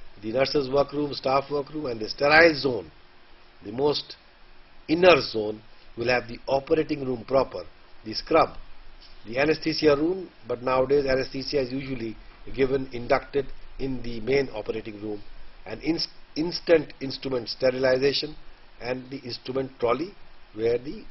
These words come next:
instruments for each case are laid out for use by the surgical staff. And the disposal zone will have the dirty sluicing, disposal corridor, and the janitor's closet,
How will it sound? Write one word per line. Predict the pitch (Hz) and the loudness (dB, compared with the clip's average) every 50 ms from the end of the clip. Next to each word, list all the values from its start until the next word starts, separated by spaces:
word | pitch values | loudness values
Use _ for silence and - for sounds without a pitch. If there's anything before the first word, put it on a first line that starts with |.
| - - | -10 -10
instruments | 120 113 - - - 131 120 135 147 156 156 - - - | -8 -10 -10 -8 -8 -4 -2 -2 -2 -2 -4 -8 -8 -4
for | 120 117 120 117 - | -2 -2 -2 -2 -2
each | 143 160 156 - - - | -6 -6 -6 -6 -6 -4
case | 120 117 113 110 - - | -4 -4 -4 -4 -6 -8
are | 107 107 104 | -6 -6 -4
laid | 101 117 143 147 135 | 0 4 4 4 4
out | 110 98 98 98 - - - - - - - - | 2 -2 -2 -4 -6 -12 -14 -14 -16 -18 -10 -2
for | 123 123 120 113 | 0 0 0 0
use | 101 107 113 117 113 107 - | -2 -4 -6 -6 -6 -8 -8
by | 98 98 95 98 | -8 -6 -6 -6
the | 101 113 | -8 -10
surgical | - - 113 98 90 85 - - - | -6 -4 -4 -4 -4 -6 -8 -8 -8
staff. | - - 170 160 123 95 - - - - - - - - - - - - - - - - - - - - - - - - | -2 2 4 6 6 4 2 -6 -16 -20 -20 -20 -20 -18 -18 -18 -18 -16 -16 -18 -18 -16 -18 -18 -18 -20 -20 -20 -16 -4
And | 143 156 180 175 | 0 2 2 2
the | 170 | 2
disposal | 156 156 - - 151 147 143 139 147 135 | 0 0 -2 2 2 2 4 4 2 2
zone | 120 131 147 175 185 175 151 | 2 2 2 2 2 2 0
will | 139 123 | 2 2
have | 123 120 - | 2 2 0
the | 117 | 0
dirty | 107 120 123 123 - 135 | 0 0 0 0 0 -4
sluicing, | 131 - 143 147 147 135 - 147 139 110 | -6 -4 -4 -4 -4 -2 -4 -4 -6 -6
disposal | 123 110 104 - - 117 120 131 123 | -6 -8 -8 -6 -6 -4 -4 -4 -4
corridor, | 123 123 117 113 113 101 113 113 113 107 - - - - - - - - - | -2 -2 -2 -2 0 0 0 0 0 -2 -6 -10 -12 -14 -14 -14 -14 -14 -10
and | 101 101 98 92 90 | -10 -10 -10 -10 -12
the | - 101 - - - - | -16 -16 -16 -16 -12 -6
janitor's | - 110 107 107 101 - 104 98 - - | -4 -2 -2 -2 -4 -6 -10 -10 -10 -10
closet, | - 104 101 98 127 127 | -8 -8 -6 -6 -6 -8